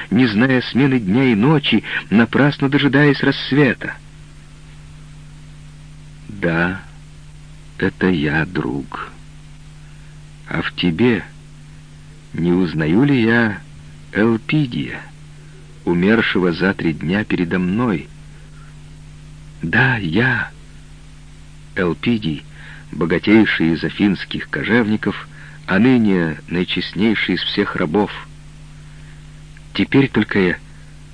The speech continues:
понимаю справедливость слов, сказанных поэтом.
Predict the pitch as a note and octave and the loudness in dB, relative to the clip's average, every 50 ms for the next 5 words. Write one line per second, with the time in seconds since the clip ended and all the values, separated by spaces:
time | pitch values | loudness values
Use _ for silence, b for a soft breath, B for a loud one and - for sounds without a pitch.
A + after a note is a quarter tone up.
0 | - - E2+ E2+ F2 E2 F2+ G#2+ A2 A2 G#2+ G2 - B B B B B B - | -8 -6 -2 0 0 2 4 4 4 4 4 2 0 B B B B B B -12
1 | - - G#2 G2 F2+ G2+ E2+ D#2+ G2 A2 F#2+ F#2+ F2 - - - F2+ G#2+ A#2 G#2 | -6 -2 0 2 2 2 2 4 4 4 4 4 0 -2 -4 0 2 4 4 2
2 | - - - G2 F#2+ F2+ E2 F2+ F#2 F2 - - - E2+ F#2 F#2 E2 - - - | 2 -2 0 0 0 0 0 0 -2 -4 -4 -4 -2 0 0 0 0 -2 -6 -10
3 | - | -10